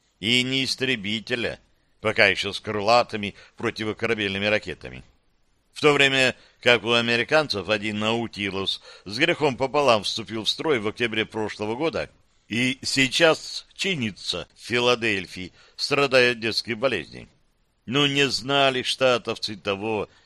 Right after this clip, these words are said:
что было известно нам, а потому шли на ощупь. Например, как нам стало известно, со сталью для парогенераторов прокололись.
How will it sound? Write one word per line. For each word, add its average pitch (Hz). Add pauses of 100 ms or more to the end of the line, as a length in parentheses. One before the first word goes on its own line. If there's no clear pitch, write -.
(120)
что 104
было 120
известно 101
нам, 98 (520)
а 170
потому 165
шли 143
на 110
ощупь. 107 (400)
Например, 113 (260)
как 113
нам 113
стало 110
известно, 95 (580)
со 131
сталью 147
для 127
парогенераторов 120 (100)
прокололись. 104